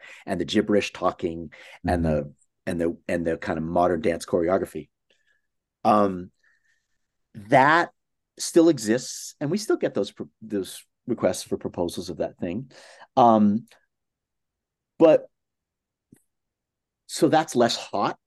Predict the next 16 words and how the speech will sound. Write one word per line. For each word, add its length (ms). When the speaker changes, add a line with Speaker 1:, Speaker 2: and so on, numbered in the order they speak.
Speaker 1:
right? 300
That 240
thing, 420
but 480
the, 420
the 80
physical 800
variety 720
acts 580
and 280
acrobatics 760
and 160
the 60
delivery 540
of 140
performance 640